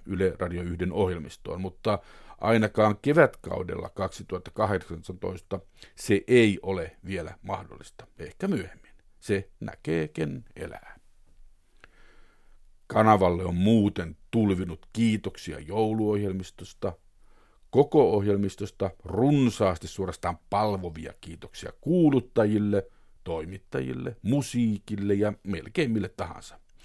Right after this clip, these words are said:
Luen esimerkiksi pari lyhyttä viestiä. "Kiitos päättymässä olevasta vuodesta koko Ykkösen väelle ja aivan erityisesti kuuluttajille ja musiikkitoimittajille. Hyvää joulua ja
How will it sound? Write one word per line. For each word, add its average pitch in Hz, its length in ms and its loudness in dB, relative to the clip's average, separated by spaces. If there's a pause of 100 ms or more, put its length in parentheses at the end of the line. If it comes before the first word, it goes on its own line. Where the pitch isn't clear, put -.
(120)
Luen 98 280 4
esimerkiksi 85 840 -6 (240)
pari 95 320 0 (180)
lyhyttä 92 360 0
viestiä. - 480 -12 (1120)
"Kiitos 196 480 4
päättymässä 113 720 6
olevasta 104 420 0
vuodesta 131 500 6
koko 110 320 2
Ykkösen 92 440 -4
väelle 92 320 2
ja 87 100 -2
aivan 90 440 -4
erityisesti 110 800 2
kuuluttajille 135 720 2
ja 107 220 4 (100)
musiikkitoimittajille. - 1300 -6 (360)
Hyvää 175 280 4
joulua 143 480 6
ja 117 160 6